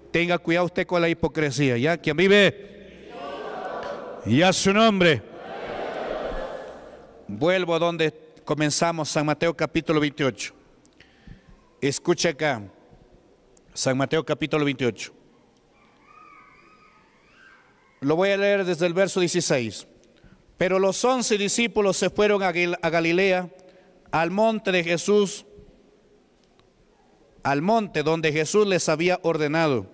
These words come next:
Y cuando le vieron, le adoraron, pero algunos dudaban. Usted no dude del Señor. Puede dudar de cualquier cosa, puede dudar de su papá, de su mamá si quiere.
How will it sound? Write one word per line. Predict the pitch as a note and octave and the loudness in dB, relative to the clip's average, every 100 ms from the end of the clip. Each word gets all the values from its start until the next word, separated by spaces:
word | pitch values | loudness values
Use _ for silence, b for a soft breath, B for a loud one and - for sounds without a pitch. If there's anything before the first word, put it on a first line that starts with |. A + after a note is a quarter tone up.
| - b b b b b b | -20 b b b b b b
Y | E3+ F#3 | -2 0
cuando | F#3+ F#3+ F#3+ F3+ | 0 0 0 0
le | F3 | 0
vieron, | F3 A3 A3+ A3 F#3+ | 0 2 2 2 0
le | F3+ | 0
adoraron, | E3 E3+ F3+ G3+ F3+ C#3+ | 2 2 2 2 0 -2
pero | - D3 | -2 0
algunos | D3 D3+ F#3+ F#3 E3+ | 0 2 0 2 0
dudaban. | D#3 F3+ F3+ E3 C3 A2+ G#2+ G2 F2+ - _ _ _ b b b b b b b b | 0 2 2 2 -2 -4 -8 -10 -16 -20 _ _ _ b b b b b b b b
Usted | B2 - E3 | -2 0 -2
no | E3+ E3+ | 0 2
dude | F3 E3 | 4 4
del | C#3+ C3+ | 2 -2
Señor. | - C3+ D#3 C#3+ A2+ G2 - - - - - b b b b b b - | -4 0 2 0 -2 -10 -18 -20 -20 -20 -20 b b b b b b -2
Puede | F#3 A3 G#3 F3 | 2 2 0 0
dudar | F3 E3+ G3 G3+ | -2 2 2 0
de | F3 D#3 | -2 -2
cualquier | D#3 D#3+ D#3 F#3 D#3+ | -2 -2 0 -4 -2
cosa, | - G3 E3+ D#3 | 0 2 2 -2
puede | C3 F3+ F#3+ F#3 | -4 -2 -2 -2
dudar | E3 E3 F3 F#3+ | 0 2 2 2
de | F3 | -2
su | D3+ D3+ | -4 -4
papá, | - D3 - F3 F#3+ G3+ | -2 -2 -2 0 2 0
de | D#3+ C#3+ | -2 -4
su | - | -4
mamá | C#3 C#3 E3 | -4 -2 0
si | E3+ D#3 | -2 -4
quiere. | D#3+ D#3+ C#3+ A#2 | 0 2 2 0